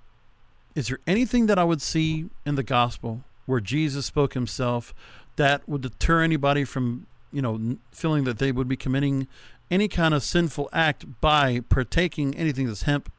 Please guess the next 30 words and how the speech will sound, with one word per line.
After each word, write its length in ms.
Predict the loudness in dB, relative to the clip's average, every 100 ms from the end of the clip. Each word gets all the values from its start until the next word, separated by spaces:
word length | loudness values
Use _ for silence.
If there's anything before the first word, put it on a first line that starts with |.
| -4
or 160 | -2
C 240 | -2 -2 -2
B 100 | 0
D 80 | 0
related? 420 | 2 2 2 -4 -16 -18 -18 -8 0
And 220 | 2 4
then 320 | 4 2 0 0
anything 320 | 0 2 0
that 100 | 0
God 260 | 0 2
might 120 | 2 0
have 100 | 0
said 200 | 0 2
in 60 |
the 160 | -2 -2
ear-, 160 | -4 -2
in 100 | -2
the 160 | -2 -6 -10
Old 240 | -4 -2
Testament, 540 | 2 2 2 -6 -10 -4
something 240 | -2 0
that 80 | 0
would 100 | 0
have 60 | 0
been 140 | -2
brought 200 | 2 2
up 140 | 2 0
that 160 | -2
would 160 | 2 2
have 240 | 2 -4